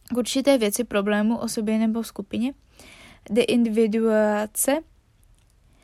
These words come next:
a to je změna chování pod vlivem davu a publikum, to je pasivní dav. Prostě ti čumilové. <laughs> Pak máme dělení, a s-, vlastně těch útvarů.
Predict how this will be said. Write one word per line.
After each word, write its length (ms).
a 300
to 140
je 80
změna 280
chování 500
pod 200
vlivem 400
davu 280
a 40
publikum, 580
to 140
je 60
pasivní 520
dav. 300
Prostě 300
ti 420
čumilové. 500
<laughs> 580
Pak 140
máme 280
dělení, 520
a 240
s-, 160
vlastně 280
těch 200
útvarů. 360